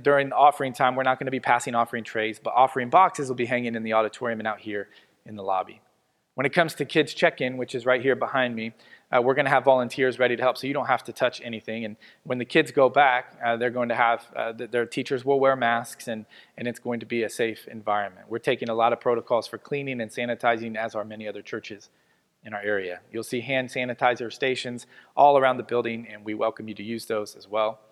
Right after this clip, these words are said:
And just so you're aware, when it comes to Kids Central, when it comes to children's ministry, we wanna make you aware that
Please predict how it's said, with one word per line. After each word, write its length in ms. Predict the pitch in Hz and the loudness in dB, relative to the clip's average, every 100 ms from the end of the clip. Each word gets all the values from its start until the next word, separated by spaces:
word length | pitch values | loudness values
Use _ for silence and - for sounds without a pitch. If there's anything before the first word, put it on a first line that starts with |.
| _ _ _ _ 143 | _ _ _ _ -2
And 380 | 131 123 151 127 | 0 -2 -8 0
just 240 | 175 165 | 2 4
so 80 | 175 | 4
you're 200 | 139 131 | 4 4
aware, 280 | 123 123 123 | 6 4 4
when 100 | 117 | 0
it 120 | - | -2
comes 260 | 180 175 - | 0 0 -2
to 140 | 147 | -8
Kids 320 | - 135 117 | 0 -2 0
Central, 400 | 131 120 - 117 | -4 -4 -4 -4
when 100 | 120 | -4
it 80 | 113 | -6
comes 240 | 139 139 - | -4 -4 -6
to 120 | 127 | -4
children's 360 | 147 120 117 | -2 -4 -6
ministry, 460 | 117 113 - 101 101 _ _ _ _ _ _ - 139 | -8 -8 -8 -8 -10 _ _ _ _ _ _ -18 0
we 120 | 139 | 2
wanna 340 | 139 131 131 123 | 4 4 2 0
make 220 | 131 135 | -2 2
you 60 | |
aware 200 | 123 120 | 4 4
that 160 | 117 | 4